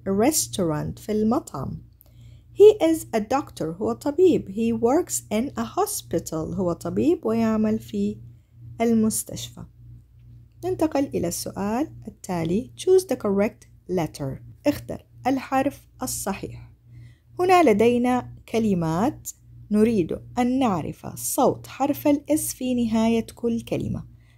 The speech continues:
هل صوته س أم ز أم إز؟ كلمة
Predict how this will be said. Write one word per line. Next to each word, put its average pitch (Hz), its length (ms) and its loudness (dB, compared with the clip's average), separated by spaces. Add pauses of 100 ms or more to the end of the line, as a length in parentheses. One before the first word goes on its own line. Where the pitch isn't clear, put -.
هل 359 240 4
صوته 233 640 0 (240)
س - 600 4 (440)
أم 196 280 2 (220)
ز 208 540 -2 (360)
أم 269 300 0 (200)
إز؟ 165 540 0
كلمة 233 540 0